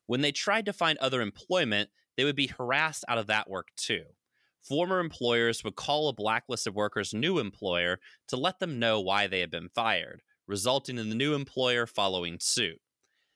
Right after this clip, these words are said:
The F B I made it a habit to show up at the jobs of blacklisted workers to have friendly chats with their new boss, or to send a few agents to talk with a worker's landlord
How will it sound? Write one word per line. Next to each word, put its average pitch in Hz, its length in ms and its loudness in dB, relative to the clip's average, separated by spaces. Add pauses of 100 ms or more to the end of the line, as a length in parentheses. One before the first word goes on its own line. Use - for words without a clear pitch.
The 131 120 2
F 175 120 -4
B 156 100 -2
I 143 140 4
made 117 220 0
it 104 80 -4
a 101 40 0
habit 139 440 0
to - 100 -12
show 131 320 0
up 131 240 0
at - 160 -6
the 95 80 -4
jobs 101 480 -2
of 87 100 -8
blacklisted 90 640 -2
workers 127 600 -2 (300)
to 120 60 0
have 120 220 0
friendly 170 320 0
chats - 480 0
with 101 80 -12
their 98 160 -2
new 104 180 0
boss, 92 600 0 (400)
or 185 180 2
to 170 80 0
send 170 300 -2
a 151 60 0
few 151 260 0
agents 120 400 0
to 104 100 -8
talk 131 400 0
with 101 140 -4
a 95 40 -2
worker's 101 400 0
landlord 92 680 -2